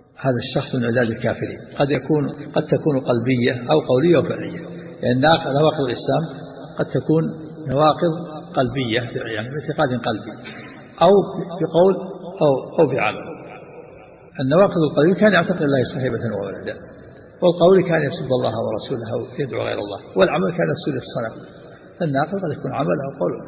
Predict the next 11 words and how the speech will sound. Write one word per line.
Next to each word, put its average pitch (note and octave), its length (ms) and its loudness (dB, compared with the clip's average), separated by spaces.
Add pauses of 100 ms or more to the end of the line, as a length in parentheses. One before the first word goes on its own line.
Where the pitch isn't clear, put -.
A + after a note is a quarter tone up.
(600)
قال: D3+ 100 6
"وهي E3 180 10
تنقسم E3 380 2 (200)
إلى C#3+ 200 4
نواقض C3+ 300 2
في A2+ 140 -6
التوحيد C3+ 360 0
والإلهيات، G#2+ 640 0 (580)
وأخرى D3+ 360 2
في C3+ 60 2
النبوات، A2+ 580 0